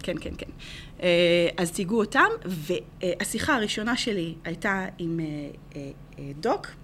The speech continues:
Speaker 2: עם הדוק, עם דוק וויסקי, והוא אמר, והוא ממש נתן לי את ה-framework. הוא אמר לי, "זה השיעור הראשון, זה השיעור השני, זה השיעור השלישי,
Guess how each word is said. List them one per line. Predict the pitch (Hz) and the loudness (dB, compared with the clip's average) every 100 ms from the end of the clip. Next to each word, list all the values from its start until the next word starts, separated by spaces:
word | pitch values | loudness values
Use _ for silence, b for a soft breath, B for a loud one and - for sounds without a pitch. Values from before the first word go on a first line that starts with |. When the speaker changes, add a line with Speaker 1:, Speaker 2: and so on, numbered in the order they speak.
| - | -6
Speaker 2:
עם | 170 | -4
הדוק, | 165 165 - | -2 -4 -4
עם | 180 | -6
דוק | 165 208 | -4 -4
וויסקי, | 269 - 370 | -4 -2 0
והוא | 202 - 233 | 0 0 2
אמר, | 226 214 214 | 2 2 2
והוא | 240 | 4
ממש | 277 277 370 359 | 6 8 6 4
נתן | 208 - 254 | 2 2 6
לי | 302 269 | 6 4
את | 196 175 | 0 -4
ה-framework. | 170 214 202 156 - - B B B | -2 0 0 0 -4 -14 B B B
הוא | 208 | -2
אמר | 214 214 | 0 2
לי, | 214 226 B B B - - | 0 -2 B B B -18 -12
"זה | 180 214 254 | 0 6 6
השיעור | - - 220 214 208 | 6 0 0 0 0
הראשון, | 208 190 - 185 190 | 0 0 2 2 0
זה | 185 202 | -2 -2
השיעור | 190 - 190 | -2 -2 -4
השני, | 196 - 180 165 175 | -4 -4 0 0 -2
זה | 190 | -4
השיעור | 185 185 175 | -4 -6 -8
השלישי, | 175 180 165 170 | -8 -6 -6 -6